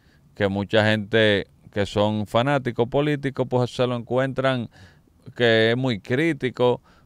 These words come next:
que no es así, que estamos muy bien. Felicidades. Si usted cree eso, lo respetamos. Otras personas se lo encuentran bien, se identifican con lo que dijimos, la mayoría del pueblo.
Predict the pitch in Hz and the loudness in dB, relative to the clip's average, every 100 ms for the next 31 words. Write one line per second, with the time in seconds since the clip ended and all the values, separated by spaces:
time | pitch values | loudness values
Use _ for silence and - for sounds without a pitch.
0 | _ - 110 113 117 113 107 160 151 123 | _ -2 0 4 4 4 2 0 2 2
1 | 120 123 123 123 127 156 156 143 - - | 4 4 2 2 2 2 2 -2 -10 -4
2 | 110 107 101 107 113 107 92 90 98 101 | -2 0 0 4 6 6 4 -2 -4 -2
3 | 110 127 139 151 135 120 - - 90 98 | -2 2 4 4 0 -6 -12 -8 -4 0
4 | 92 92 87 101 87 - - - _ _ | 0 -2 0 0 0 -6 -16 -20 _ _
5 | 98 113 117 117 110 113 110 110 107 98 | -4 0 2 2 0 -2 -2 -2 -2 -2
6 | 110 110 110 110 127 151 151 147 151 _ | -2 -2 -2 -2 -2 -2 -2 -4 -12 _
7 | _ _ _ _ _ - 110 110 107 98 | _ _ _ _ _ -4 2 4 2 0
8 | 101 104 110 107 104 101 104 95 110 151 | 0 2 2 2 2 2 2 2 2 0
9 | 139 131 - _ - - _ _ - 101 | 0 -6 -10 _ -20 -20 _ _ -6 -2
10 | 101 98 98 101 104 101 95 139 151 127 | 0 0 0 4 4 2 2 2 2 2
11 | 123 | -2